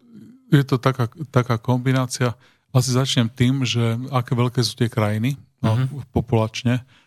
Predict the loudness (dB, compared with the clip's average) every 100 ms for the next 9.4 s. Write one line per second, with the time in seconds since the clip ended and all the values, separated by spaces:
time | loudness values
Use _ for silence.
0 | _ 2 4 4 2 0 -4 -6 -8 -6
1 | -4 -2 2 2 2 2 2 0 0 0
2 | 0 -2 -2 -2 -2 -2 -4 -4 -4 -2
3 | -2 -2 0 0 -2 -2 -2 -2 -4 -2
4 | 0 0 -2 -6 -6 -6 -10 _ 0 0
5 | 2 -2 -2 -2 -2 0 0 0 -2 0
6 | -2 -2 -6 -8 -10 -14 -20 _ _ _
7 | _ -8 -4 -2 2 2 2 0 -2 -2
8 | -2 0 0 0 -2 -4 -8 -2 -2 0
9 | 0 0 -6